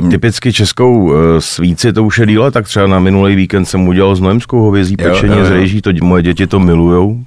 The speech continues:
Speaker 2: všechny tři teda. Eh, takže, eh, tomu nejmenšímu musím říct tady to, že to je omáčka s okurkama, takže už líp, to jsou mu tři roky, Znojemská ještě nezná ten pojem úplně. Ale ano, minulý víkend prostě Znojemská z rejží a jako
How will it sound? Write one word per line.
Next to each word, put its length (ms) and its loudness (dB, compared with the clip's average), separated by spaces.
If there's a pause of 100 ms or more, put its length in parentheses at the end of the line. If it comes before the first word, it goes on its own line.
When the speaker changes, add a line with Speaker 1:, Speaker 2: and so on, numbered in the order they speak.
Speaker 2:
všechny 380 -4
tři 240 -4
teda. 340 0 (880)
Eh, 380 2
takže, 360 -2 (120)
eh, 420 0
tomu 240 0
nejmenšímu 440 0
musím 280 -2
říct 160 -2
tady 200 0
to, 300 -2
že 140 -2
to 100 -2
je 80 2
omáčka 400 -2
s 60 -8
okurkama, 560 -2
takže 260 -4
už 180 -4
líp, 200 -4
to 120 -4
jsou 140 -4
mu 160 0
tři 140 -4
roky, 240 -2
Znojemská 440 -2
ještě 260 -4
nezná 340 -2
ten 180 -4
pojem 280 -2
úplně. 340 -4 (720)
Ale 480 0
ano, 240 0
minulý 300 -2
víkend 320 -4
prostě 280 -10
Znojemská 520 -2
z 20 0
rejží 420 -4
a 120 -4
jako 260 -8